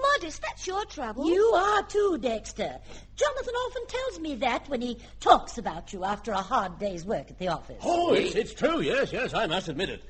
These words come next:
Speaker 3: Dexter, you mustn't feel because I bawl you out occasionally at the office that I don't genuinely appreciate you.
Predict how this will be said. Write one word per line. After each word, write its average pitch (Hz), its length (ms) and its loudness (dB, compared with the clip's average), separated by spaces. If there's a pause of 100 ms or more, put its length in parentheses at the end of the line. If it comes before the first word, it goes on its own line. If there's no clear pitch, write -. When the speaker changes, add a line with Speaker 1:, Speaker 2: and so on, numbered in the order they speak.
(260)
Speaker 3:
Dexter, - 300 2
you 311 100 2
mustn't 156 320 0
feel 135 240 -6
because 123 320 -4
I 120 180 0
bawl 160 400 8
you 160 140 6
out 143 240 6
occasionally 156 460 -4
at 110 80 -8
the 120 100 -4
office 160 320 4
that 139 140 -4
I - 20 -4
don't 135 280 0
genuinely 143 480 -2
appreciate 135 640 -2
you. 277 160 -4